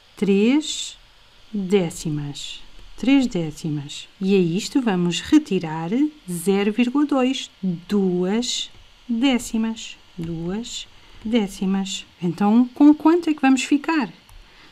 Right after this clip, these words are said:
Se temos três de uma coisa e retiramos dois dessa mesma coisa, ficamos com um dessas coisas, ou seja, uma décima. Vamos ficar com uma décima.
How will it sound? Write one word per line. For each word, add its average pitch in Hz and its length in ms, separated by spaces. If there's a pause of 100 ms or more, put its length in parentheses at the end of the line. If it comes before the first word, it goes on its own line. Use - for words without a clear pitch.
Se - 200
temos 170 520
três 220 400
de 202 120
uma 202 140
coisa 180 560 (120)
e 196 120
retiramos 190 600
dois 214 480
dessa 165 340
mesma 165 300
coisa, 262 500
ficamos 302 500
com 370 400 (240)
um 339 360
dessas 170 500
coisas, 170 680
ou 190 140
seja, 185 580
uma 185 400 (480)
décima. 240 640 (260)
Vamos 175 220
ficar 185 400
com - 140
uma 175 260
décima. 180 560